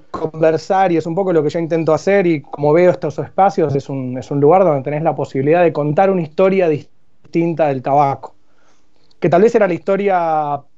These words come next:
principal o la, la, la más, la más clara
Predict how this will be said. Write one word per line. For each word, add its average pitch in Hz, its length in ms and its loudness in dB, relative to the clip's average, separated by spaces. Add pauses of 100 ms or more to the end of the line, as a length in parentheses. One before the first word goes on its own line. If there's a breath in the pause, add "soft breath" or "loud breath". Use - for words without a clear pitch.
(120)
principal 202 880 -2
o 147 100 -8
la, 131 360 -6
la, 131 180 -8
la 135 180 -4
más, - 560 -6 (200)
la 139 360 -2
más 156 220 0 (320)
clara 185 560 4